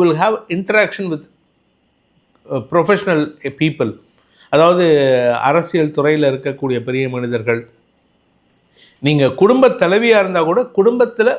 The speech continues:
உங்களுடைய, உங்களை விட பெரிய மனிதர்களை சந்திக்கும் வாய்ப்பு ஏற்படும். அதாவது, இது எப்படி அப்படின்னு கேட்டா, உங்களை கொண்டு போயிட்டு ஒரு புதிய உலகத்துல இன்ட்ரடியூஸ் பண்ணக்கூடிய வாய்ப்புகள் ஏற்படும். So, நீங்க வியாபாரம் பண்றவரா இருந்தா,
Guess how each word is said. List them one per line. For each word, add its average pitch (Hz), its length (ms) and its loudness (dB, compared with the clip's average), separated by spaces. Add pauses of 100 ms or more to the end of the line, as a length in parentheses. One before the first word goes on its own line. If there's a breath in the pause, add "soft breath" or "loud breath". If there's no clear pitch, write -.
உங்களுடைய, 165 680 0
உங்களை 185 440 2
விட 202 220 2
பெரிய 175 320 -2
மனிதர்களை 156 600 -2
சந்திக்கும் 165 560 -4
வாய்ப்பு 139 320 -2
ஏற்படும். 123 360 -6 (360 loud breath)
அதாவது, 208 320 6
இது 170 280 2
எப்படி 214 300 -2
அப்படின்னு 190 260 2
கேட்டா, 175 280 0
உங்களை 156 340 0
கொண்டு 196 220 -2
போயிட்டு 226 240 2
ஒரு 156 140 2
புதிய 277 920 0
உலகத்துல 190 500 2
இன்ட்ரடியூஸ் 165 760 -4
பண்ணக்கூடிய 135 140 0
வாய்ப்புகள் 143 420 0
ஏற்படும். 131 400 -2 (360 soft breath)
So, 220 200 0
நீங்க 180 240 2
வியாபாரம் 185 640 2
பண்றவரா 156 460 0
இருந்தா, 139 340 -6